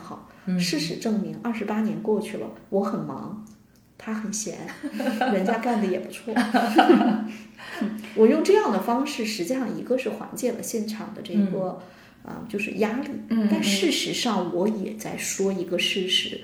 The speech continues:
Speaker 1: 就是往往成就在后面的小伙伴，他们就是有一些莫名的能-，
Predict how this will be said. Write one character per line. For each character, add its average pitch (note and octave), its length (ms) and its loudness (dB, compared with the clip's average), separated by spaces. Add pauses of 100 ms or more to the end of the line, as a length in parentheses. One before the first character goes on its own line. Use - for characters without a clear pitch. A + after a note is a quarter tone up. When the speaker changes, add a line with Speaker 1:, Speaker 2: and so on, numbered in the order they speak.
(300)
Speaker 1:
就 D4 160 4
是 G3+ 180 4
往 F3+ 300 2
往 C4 200 2
成 - 280 -8
就 G#3 240 2
在 G#3+ 180 0
后 A#3+ 280 0
面 F#3+ 240 0
的 F3+ 100 -6
小 - 220 -6
伙 - 260 -6
伴， D#3+ 140 -6 (500)
他 - 240 -8
们 D#4 220 0
就 D#4+ 200 -2
是 - 200 -2
有 F3+ 140 -2
一 F#3+ 60 -8
些 B3+ 260 -4
莫 E4 300 -2
名 F3 280 -4
的 C#4 100 -2
能-， G#3 380 -2